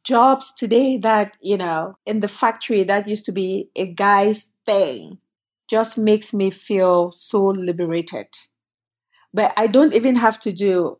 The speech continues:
anything because of what, what I say, woman or a guy thing. Just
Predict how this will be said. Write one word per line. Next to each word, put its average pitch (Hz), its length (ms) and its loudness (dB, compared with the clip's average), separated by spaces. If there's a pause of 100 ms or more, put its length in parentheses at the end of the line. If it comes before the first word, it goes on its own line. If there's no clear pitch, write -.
(140)
anything 226 800 0 (100)
because 170 760 0 (160)
of - 240 -10 (100)
what, 185 300 -2 (480)
what 190 140 -4
I 185 80 2
say, 180 140 -2
woman 208 400 2
or 180 100 0
a 180 80 0
guy 180 300 2
thing. 185 520 -4 (520)
Just 240 400 0